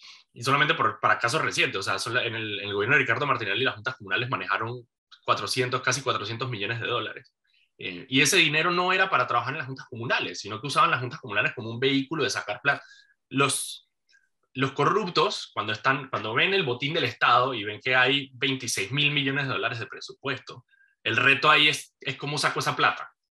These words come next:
Entonces siempre andan buscando avenidas para poder sacar ese dinero de manera discrecional, y las juntas comunales históricamente han servido para eso precisamente por su falta de transparencia.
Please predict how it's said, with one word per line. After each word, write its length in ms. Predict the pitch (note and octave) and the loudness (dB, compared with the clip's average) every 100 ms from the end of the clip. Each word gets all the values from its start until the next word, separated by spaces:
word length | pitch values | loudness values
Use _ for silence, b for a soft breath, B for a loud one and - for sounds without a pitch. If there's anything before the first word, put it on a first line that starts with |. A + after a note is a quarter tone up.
| _ _ | _ _
Entonces 320 | A2 B2 C#3 | -6 -4 0
siempre 240 | D3 D3 D3 | 0 2 2
andan 220 | C#3+ D3 | 2 -2
buscando 420 | B2+ A2+ A#2 C#3+ | -4 -4 -2 0
avenidas 840 | A#2 G#2+ A2+ C3 C3 C3+ - - _ | 0 -2 -2 0 0 0 -4 -12 _
para 260 | G#2+ G#2 G2+ | 0 0 0
poder 220 | G2+ G2+ | -4 -4
sacar 280 | - - A#2+ | -4 -2 -2
ese 160 | A#2 A2+ | -2 -4
dinero 260 | G2 G#2+ | -4 -2
de 60 | A2+ | -2
manera 320 | F#2+ F2+ G#2 | -2 -2 -4
discrecional, 520 | G#2 G2+ C3 G3+ - | -4 -6 -4 -4 -4
y 60 | - | -4
las 120 | A#2 | -4
juntas 260 | A#2 C#3+ - | -2 -4 -6
comunales 680 | G2 G#2 C#3 B2+ - - _ _ | -10 -4 -2 -2 -8 -18 _ _
históricamente 720 | B2+ - C3+ C#3 A2+ A#2 A2+ | -6 0 2 4 2 -2 -4
han 80 | A#2+ | -4
servido 340 | A#2 B2 B2 B2+ | -4 -2 -2 0
para 200 | F2+ G2+ | -2 0
eso 200 | C3+ C3 | -4 -2
precisamente 560 | G#2+ D#3+ D#3 D3+ D3+ | -2 0 0 0 -2
por 140 | D#3 A2+ | -6 -10
su 120 | G#2+ | -6
falta 240 | G#2+ C3+ | -4 -2
de 80 | B2+ | -2
transparencia. 760 | - - - C3+ B2+ - A#2 | -4 -12 -6 -6 -6 -10 -14